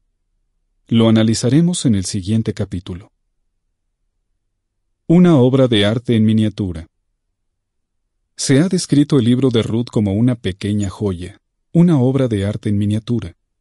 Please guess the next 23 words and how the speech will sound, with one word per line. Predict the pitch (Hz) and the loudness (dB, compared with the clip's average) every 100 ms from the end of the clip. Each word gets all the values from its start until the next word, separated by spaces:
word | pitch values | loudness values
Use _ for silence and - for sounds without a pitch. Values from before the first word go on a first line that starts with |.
| _ _ _ _ _ _ _ | _ _ _ _ _ _ _
Comparado | 139 123 139 160 180 | 0 2 2 2 0
con | - 123 | 0 0
el | 101 | 2
libro | 117 139 127 | 0 0 -2
de | 113 | -2
Jueces, | 131 110 - 95 - - - | -2 -4 -4 -12 -16 -20 -6
que | 117 | -2
lo | 104 | -2
precede | 104 101 - 147 151 | -2 -4 -2 0 2
en | 135 | 2
la | 104 | 0
Biblia | 110 123 95 87 | 0 -2 -2 -6
y | 90 | -6
nos | 92 101 | -4 -4
da | |
el | 135 | -4
contexto | - 113 101 92 - | -2 -4 -4 -6 -4
histórico, | 117 - 131 98 - 95 - _ _ _ | -4 -2 -2 -2 -8 -12 -14 _ _ _
Ruth | 123 156 160 | 0 2 2
es | 143 131 | 0 0
mucho | 113 110 | -2 -2
más | 101 101 | -4 -6
corto. | - 95 - - | -6 -10 -10 -20